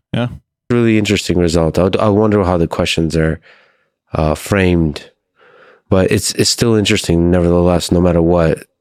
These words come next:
Speaker 2: to hear that people are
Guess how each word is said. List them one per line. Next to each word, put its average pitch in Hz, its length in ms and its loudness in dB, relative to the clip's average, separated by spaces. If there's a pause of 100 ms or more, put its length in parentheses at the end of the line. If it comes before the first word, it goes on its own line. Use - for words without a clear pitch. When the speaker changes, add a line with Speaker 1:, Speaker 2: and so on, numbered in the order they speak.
(160)
Speaker 2:
to 90 100 -2
hear 87 280 0
that 80 360 0 (2750)
people 101 340 0
are 85 240 2